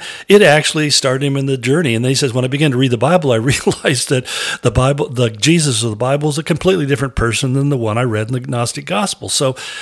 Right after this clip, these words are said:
I mean, I'm not saying it can't happen, but I'm just saying is that I don't believe that The Chosen, or at least the question is out there, does The Chosen present the real Jesus?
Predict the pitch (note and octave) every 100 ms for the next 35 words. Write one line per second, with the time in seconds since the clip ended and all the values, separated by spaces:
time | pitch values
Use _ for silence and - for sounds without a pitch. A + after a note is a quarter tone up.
0 | - - D#3 D#3 E3 F#3 G3+ - G#3 F3
1 | D3 - D#3 C3 - E3 E3 G#2+ C3+ _
2 | _ _ - - - D3 D3+ D#3+ D3+ -
3 | D3 C#3 C3 G#2+ B2 A#2+ - - - -
4 | - C3+ E3 E3+ D3+ C#3 C3+ C#3 G3 A3+
5 | C#3+ G#2+ G#2 A2 A#2 A2+ - G2+ G#2 B2
6 | B2 B2+ B2+ D3 D#3 - - - C#3+ C#3
7 | C3+ A#2 B2+ C3+ A2+ G#2 A#2+ G3+ G3+ G3+
8 | - D#3+ D3 C#3+ C#3+ B2 C#3+ D3+ D3+ A#2+
9 | A#2+ A#2+ G#2+ C#3 E3+ G#2+ -